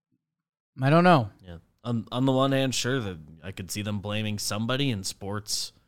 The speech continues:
Speaker 2: is a unique industry where sometimes you, like, yeah, sometimes just a new voice is good in any role. You do anything long enough, but I don't know. It seems like Boone's staying. I'm not necessarily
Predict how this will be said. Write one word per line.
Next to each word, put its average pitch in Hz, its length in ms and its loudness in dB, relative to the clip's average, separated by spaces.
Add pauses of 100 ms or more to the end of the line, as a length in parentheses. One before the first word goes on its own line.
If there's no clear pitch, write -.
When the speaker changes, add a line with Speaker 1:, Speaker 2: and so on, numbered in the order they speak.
(360)
Speaker 2:
is 113 180 -4
a 113 60 0
unique 107 540 -4
industry 117 600 -2
where 104 100 -4
sometimes 101 460 -6
you, 98 80 -12 (200)
like, 101 240 -14 (280)
yeah, 160 180 -2
sometimes 107 380 -4
just 98 220 -8 (140)
a 135 80 -2
new 120 200 0
voice 101 400 -6
is 95 180 -8
good 98 340 -8
in 87 300 -10 (800)
any 113 260 -2
role. 104 320 -4
You 98 120 -8
do 95 140 -8
anything 95 340 -10
long 95 260 -8
enough, 90 480 -10
but 92 220 -8 (1600)
I - 40 -10
don't 113 100 -2
know. 151 200 -4 (1500)
It - 140 -20
seems 120 400 -4
like 123 160 -6
Boone's 131 260 -4
staying. 131 640 -6
I'm 95 80 -8
not 95 240 -6
necessarily 101 960 -8